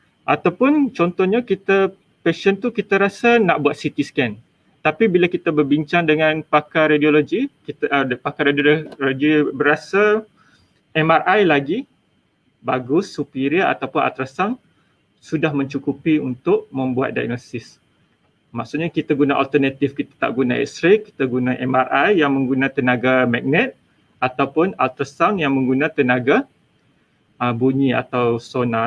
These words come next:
lah. Optimization, nombor dua is optimization. Maksudnya kita dos yang bagi tu adalah di,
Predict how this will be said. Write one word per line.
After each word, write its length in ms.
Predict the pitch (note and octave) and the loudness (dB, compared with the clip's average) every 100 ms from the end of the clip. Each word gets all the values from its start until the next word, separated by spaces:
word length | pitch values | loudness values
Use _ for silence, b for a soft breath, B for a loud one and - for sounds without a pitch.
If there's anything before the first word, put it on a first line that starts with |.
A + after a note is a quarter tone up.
| D3 | -4
lah. 60 | - _ _ _ _ _ _ _ _ _ _ _ _ _ _ _ _ _ - | -10 _ _ _ _ _ _ _ _ _ _ _ _ _ _ _ _ _ -8
Optimization, 880 | C3 - F3 F3 C#3+ E3 - F3 B2+ | -8 -2 2 2 2 0 2 2 2
nombor 240 | C3+ C#3 | 2 4
dua 160 | D3 G3 | 6 4
is 160 | - - | 2 -2
optimization. 800 | C#3 - C#3+ C#3 C3+ C#3+ D3+ C3 | -6 -2 0 2 2 2 0 0
Maksudnya 320 | B2+ C3 D#3 | 0 -4 -6
kita 320 | E3+ D3+ - D#3 | -4 -4 0 0
dos 240 | C#3 F3 - | 2 0 0
yang 160 | E3+ | 0
bagi 320 | D3+ F3 E3+ G3 | 2 2 2 -2
tu 240 | C4 D4 D4+ _ _ _ _ - | 0 -2 -2 _ _ _ _ -4
adalah 400 | C3+ D3 E3+ C#3+ | 2 4 4 2
di, 400 | C#3 D3+ D3 | 2 4 4